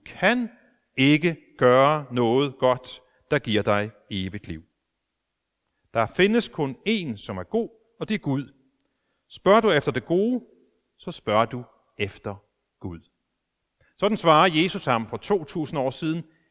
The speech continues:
men hans svar rammer lige ne-, også ned i en udbredt misforståelse i dag. En misforståelse, som måske lyder i retning af,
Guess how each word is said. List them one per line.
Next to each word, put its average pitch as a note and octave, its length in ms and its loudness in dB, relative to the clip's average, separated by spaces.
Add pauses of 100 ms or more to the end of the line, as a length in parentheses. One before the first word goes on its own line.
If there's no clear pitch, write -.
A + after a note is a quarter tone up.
(440)
men D#3+ 180 -2
hans D#3 180 -2
svar E3 540 -2
rammer G3 340 2 (380)
lige G#3 500 0
ne-, F3+ 180 -6
også E3 280 -2
ned D#3+ 360 0
i D3+ 140 -6
en E3 180 -8
udbredt F3+ 460 -2
misforståelse A#2+ 1000 -6 (300)
i A2+ 120 -10
dag. G3+ 360 -2 (1120)
En D3 220 -2
misforståelse, F3 720 -2
som D3 160 -4
måske D3 300 -4
lyder F3 280 0
i D3 120 6
retning E3+ 440 0
af, F3 300 0